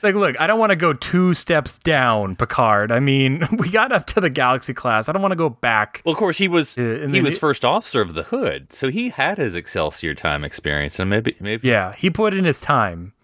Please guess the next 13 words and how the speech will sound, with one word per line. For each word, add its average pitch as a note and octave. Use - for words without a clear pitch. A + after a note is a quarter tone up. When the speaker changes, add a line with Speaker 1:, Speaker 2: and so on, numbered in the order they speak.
Speaker 1:
He's B2+
ready C3+
for C3+
Upward C3
and A#2+
Onward A2+
to B2
whatever A#2
Titan G#2
class F2+
that G#2
was. F2+
But, F#2+